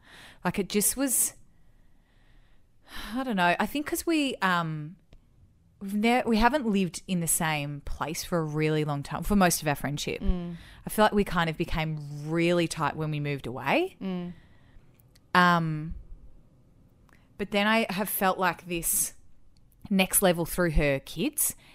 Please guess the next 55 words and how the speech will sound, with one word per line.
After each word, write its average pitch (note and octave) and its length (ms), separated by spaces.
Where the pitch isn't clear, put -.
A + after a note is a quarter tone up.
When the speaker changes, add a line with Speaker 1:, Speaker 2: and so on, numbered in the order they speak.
Speaker 1:
and F3+ 140
that E3+ 120
wanting E3+ 300
to - 180
share E3 880
and F3 160
for F3 320
her F#3 180
kids - 280
to F#3+ 100
know E3 340
who E3+ 240
I D#3+ 180
am D#3 640
and D3 340
recognize, E3 960
you E3+ 120
know, D#3 160
like, D3+ 220
who F3+ 240
Auntie D#3+ 280
Christy D#3+ 640
is D#3 120
or, D3+ 240
you F#3 160
know, D3+ 200
those F3+ 280
kind F3 220
of E3 80
things. A3+ 280
So F#3+ 140
I F3 100
felt F#3 320
like D#3 500
it A3 80
was A3+ 140
this A#3+ 160
thing A3 160
where A3+ 100
I - 20
was F#3 100
like, D#3+ 180
"Oh, B3 120
fuck." - 380
I F#3 40
was F3 100
looking G#3+ 200
around D#3+ 240
and E3 100
I E3 40
was D#3+ 120
like, E3 140
"I'm G#3 120
an B2+ 100
adult." D3+ 400